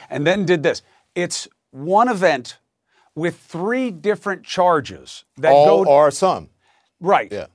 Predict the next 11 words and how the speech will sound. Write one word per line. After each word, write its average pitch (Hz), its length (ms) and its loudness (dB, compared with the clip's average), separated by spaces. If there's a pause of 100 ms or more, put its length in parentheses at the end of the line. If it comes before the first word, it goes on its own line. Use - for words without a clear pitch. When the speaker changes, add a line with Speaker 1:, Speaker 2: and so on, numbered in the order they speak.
(120)
Speaker 1:
Uh, 170 160 0
any 226 180 -6
combination 196 560 -4
you 170 80 -2
want. 156 260 0
Some 190 220 -2
combinations 147 580 -4
are 131 60 -8
very 135 240 -4
unlikely, 139 400 -4
but 170 340 2